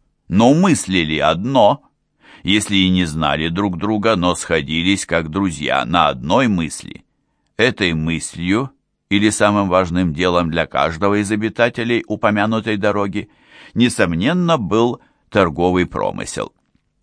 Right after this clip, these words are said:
О древности торговых сношений по этому пути мы говорили достаточно. В селах, в деревнях,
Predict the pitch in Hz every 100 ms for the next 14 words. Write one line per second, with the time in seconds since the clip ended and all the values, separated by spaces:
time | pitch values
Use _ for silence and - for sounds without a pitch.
0 | _ - 127 95 113 98 95 107 113 -
1 | 123 117 110 107 113 113 - 104 98 92
2 | 95 98 101 - 78 73 69 78 80 82
3 | 69 - 104 139 _ _ _ - - -
4 | 104 139 160 120 80 85 90 85 90 90
5 | - 57 - - - - - _ _ _
6 | _ - 110 117 117 113 113 - 90 92
7 | 80 71 65 60 71 76 -